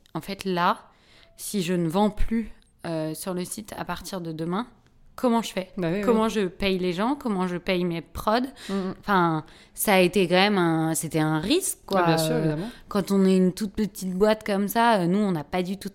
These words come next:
Speaker 1: trésor, on n'a pas d'investisseurs, on n'a rien. Euh,
Speaker 2: Mm, mm.
Speaker 1: je me suis dit, « Mais en fait, euh,
Speaker 2: Mm.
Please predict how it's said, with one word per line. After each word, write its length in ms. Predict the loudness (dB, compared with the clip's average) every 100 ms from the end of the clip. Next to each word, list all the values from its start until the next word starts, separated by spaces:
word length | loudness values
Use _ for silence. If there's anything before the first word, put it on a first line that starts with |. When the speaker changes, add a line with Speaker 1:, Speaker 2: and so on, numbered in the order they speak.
| -10
Speaker 1:
trésor, 540 | -2 0 2 4 4
on 40 | 2
n'a 120 | 0
pas 160 | 2 2
d'investisseurs, 960 | 2 0 -2 -8 -4 2 6 6 4
on 60 | 0
n'a 160 | -2
rien. 420 | 2 4 6 6 2 -6 -6
Euh, 460 | -2 0 0 -2
Speaker 2:
Mm, 20 | -2
mm. 40 |
Speaker 1:
je 100 | -2
me 80 | -4
suis 180 | -4 -4
dit, « 100 | 0
Mais 180 | 0 -2
en 60 | -4
fait, 260 | -8 -6 -4
euh, 380 | -2 -2 -6 -10 -16 -20 -18 -10
Speaker 2:
Mm. 120 | -8